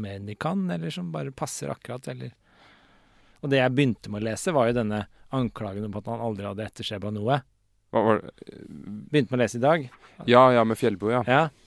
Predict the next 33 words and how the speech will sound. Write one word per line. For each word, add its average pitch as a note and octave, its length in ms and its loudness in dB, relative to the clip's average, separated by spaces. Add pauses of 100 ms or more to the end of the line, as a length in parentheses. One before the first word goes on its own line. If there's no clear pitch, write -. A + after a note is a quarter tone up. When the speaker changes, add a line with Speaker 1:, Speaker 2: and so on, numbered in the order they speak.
(160)
Speaker 2:
Mm. B2 140 -2
Speaker 1:
mens C3+ 140 -2
her C#3+ 120 2
sier D3 240 -2
han A#2+ 80 -2
jo C3 80 -2
at, C3+ 240 -4
eh, C3+ 160 -2
ja, C3 140 -4 (100)
vi, C#3 160 -6
hjemme C3 160 -4
hos C3 140 -8
oss F#3+ 120 -10
har F#3 100 -6
det F#3 100 -4
aldri C#3+ 180 -6
vært C#3 240 -8
noe D3 220 -4 (1400)
ønsker D3+ 400 -2
utover B2+ 300 -4
evne. G#2+ 160 -6
Jeg C#3+ 180 0
synes C#3 220 -2
jo D3 80 2
et B2 180 -6
hjem A#2 360 2
som E3 160 -8
ikke C#3 200 -6
har C3 80 0
noen A#2+ 240 0
ønsker B2 400 -4
utover A2+ 240 -8
evnene, G#2 540 -8